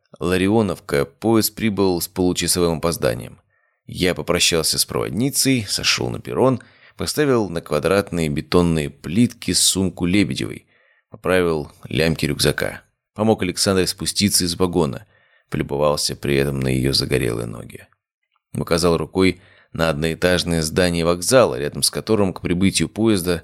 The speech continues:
образовался небольшой рынок. Местные жители на самодельных столиках-прилавках торговали продуктами, бутылочным пивом и мелкими сувенирами. "Нам туда", —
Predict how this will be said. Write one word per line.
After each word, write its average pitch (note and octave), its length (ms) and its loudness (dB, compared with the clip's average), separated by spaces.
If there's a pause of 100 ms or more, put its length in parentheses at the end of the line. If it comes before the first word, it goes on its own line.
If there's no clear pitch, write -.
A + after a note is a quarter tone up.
(300)
образовался G#2+ 640 2
небольшой D2+ 540 0
рынок. - 480 -12 (300)
Местные D#2+ 340 0
жители E2 500 2 (220)
на E2 320 0
самодельных E2+ 600 0
столиках-прилавках E2 1400 -2 (260)
торговали G#2 440 -2
продуктами, F2 880 0
бутылочным F2 680 0
пивом A#2 480 0 (320)
и F#2+ 160 0
мелкими E2 600 0
сувенирами. G#1+ 800 -4 (640)
"Нам A#2 240 2
туда", — A#2+ 400 0